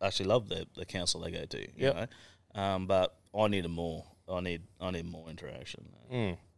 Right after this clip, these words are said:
Speaker 2: Oh, sweet, man. That's good, though, eh, that
Speaker 1: Yeah.
Speaker 2: you found something that's fucking helping you out. You got
Speaker 1: Yeah.
Speaker 2: something, you know, you're positively putting your effort towards and shit like that. It's fucking
Speaker 1: Yeah.
Speaker 2: cool, bro.
Speaker 1: They can be expensive. Like, the first one I went with, um,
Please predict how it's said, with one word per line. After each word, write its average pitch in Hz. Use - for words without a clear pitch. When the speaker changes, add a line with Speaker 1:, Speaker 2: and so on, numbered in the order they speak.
Speaker 2:
Oh, 139
sweet, 120
man. 113
That's 135
good, 131
though, 120
eh, 123
that 104
Speaker 1:
Yeah. 107
Speaker 2:
you 101
found 113
something 107
that's 101
fucking 107
helping 107
you 110
out. 123
You 104
got 107
Speaker 1:
Yeah. 147
Speaker 2:
something, 113
you 120
know, 113
you're 131
positively 123
putting 127
your 110
effort 131
towards 123
and 107
shit -
like 107
that. 139
It's 127
fucking 156
Speaker 1:
Yeah. 95
Speaker 2:
cool, 143
bro. 113
Speaker 1:
They 151
can 185
be 220
expensive. 95
Like, 98
the 101
first 113
one 107
I 90
went 90
with, 90
um, 85